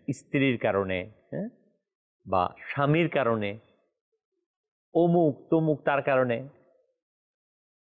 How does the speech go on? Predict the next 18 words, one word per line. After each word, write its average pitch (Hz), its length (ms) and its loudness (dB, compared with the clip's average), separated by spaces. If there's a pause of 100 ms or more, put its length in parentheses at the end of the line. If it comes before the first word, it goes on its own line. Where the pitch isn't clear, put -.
(160)
সম্পর্ককে 131 540 0
ছিন্ন 131 320 -4
কর-, - 520 -10
করার 113 220 0
জন্য 104 140 -4
উৎসাহিত 101 440 -8
করে, 87 240 -10
আশ্বাস 107 460 -2
দেয়। 80 120 -12 (360)
কোনো 233 240 4
অবস্থাতেই 165 880 0 (400)
আমাদের 98 360 -2 (380)
আত্মীয়তার 143 720 -2 (320)
বন্ধনকে 110 840 -4 (220)
ছিন্ন 185 280 0
করা 107 200 0
যাবে 78 220 -4
না। - 140 -12